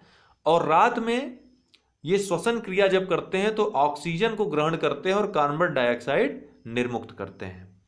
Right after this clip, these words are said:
तो इस तरह प्रकाश, कार्बन डाइऑक्साइड, ऑक्सीजन और तापक्रम चारों की आवश्यकता या चारों को ये प्रभावित करते हैं,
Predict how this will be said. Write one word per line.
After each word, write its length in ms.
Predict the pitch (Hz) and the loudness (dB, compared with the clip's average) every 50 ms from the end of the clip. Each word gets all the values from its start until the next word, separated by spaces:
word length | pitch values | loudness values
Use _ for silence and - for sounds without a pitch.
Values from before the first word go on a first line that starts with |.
| _ _ _ _ _ _ _ _ _ _ _ _ _ _ _ _ _ _ _ _ | _ _ _ _ _ _ _ _ _ _ _ _ _ _ _ _ _ _ _ _
तो 80 | - 170 | -2 -2
इस 180 | 185 185 185 185 | -2 -2 2 2
तरह 180 | 220 220 233 233 | 2 4 4 2
प्रकाश, 600 | 233 - 180 156 - 165 165 180 202 233 226 226 | 0 -2 -4 0 2 4 4 6 4 4 2 0
कार्बन 360 | - 165 160 151 160 160 156 | 2 2 2 2 0 -2 0
डाइऑक्साइड, 680 | 151 151 151 143 135 139 - 139 143 170 202 220 - - - | 0 2 2 0 0 -2 -4 0 0 2 0 0 -2 -2 -2
ऑक्सीजन 500 | 123 131 127 127 - 147 151 160 185 185 | -2 -2 -2 -4 -6 -6 -4 -4 -2 -4
और 140 | 175 180 180 | -4 -4 -2
तापक्रम 480 | - 123 123 143 143 - 151 185 214 | 0 0 0 0 -4 -8 -8 -8 -8
चारों 500 | 202 196 - - 147 143 147 165 214 233 | -8 -10 -2 0 2 4 4 4 4 2
की 160 | 226 226 185 156 | 2 2 0 0
आवश्यकता 840 | 135 131 127 127 127 123 - - - 160 214 262 285 - - - _ - | 2 2 0 -2 -6 -8 -6 -4 -2 -2 -2 -2 -4 -10 -18 -20 _ -4
या 140 | 123 143 151 | -2 -2 -2
चारों 440 | 147 - 160 151 147 165 196 214 214 | -2 0 2 4 4 6 4 4 2
को 160 | 208 170 143 | 2 0 2
ये 140 | 139 175 220 | 2 2 2
प्रभावित 540 | 214 - 139 110 110 120 170 247 - 254 | 2 0 0 0 2 2 2 2 0 -2
करते 300 | - 117 - 101 - 98 | -6 -8 -8 -8 -12 -14
हैं, 380 | 98 98 98 95 - - _ | -14 -14 -16 -18 -20 -20 _